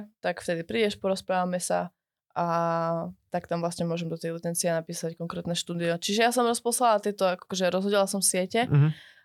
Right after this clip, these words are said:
Speaker 1: a už len je to na tom, že asi je to aj lepšie, že prísť si to pozrieť najprv, vieš, cez pol sveta, že dobre, ten Instagram môže byť krásny,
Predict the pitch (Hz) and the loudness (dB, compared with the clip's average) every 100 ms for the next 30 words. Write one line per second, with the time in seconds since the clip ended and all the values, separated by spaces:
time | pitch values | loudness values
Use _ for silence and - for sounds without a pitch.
0 | _ - 185 180 180 180 180 180 175 180 | _ 2 4 4 4 4 4 4 4 0
1 | 185 185 185 180 180 180 170 180 180 170 | -2 0 0 0 -2 0 0 0 -2 0
2 | 165 151 143 - 220 254 262 262 233 175 | 2 4 4 2 2 4 2 4 4 4
3 | 180 - 170 170 165 196 214 208 190 - | 2 2 0 -2 -2 -2 -2 -2 -4 -2
4 | 175 170 165 170 196 175 160 - 160 170 | -2 0 -2 -2 -2 -2 -2 -2 -2 0
5 | 175 165 180 160 - 170 170 165 170 170 | 0 0 0 -4 -2 -2 -2 -4 -2 0
6 | 165 160 - _ _ _ 175 170 170 170 | 0 -4 -6 _ _ _ 0 0 2 0
7 | 175 - 175 180 175 180 180 180 170 170 | 0 0 0 2 0 -2 -6 -2 -2 -2
8 | 185 214 | -2 -2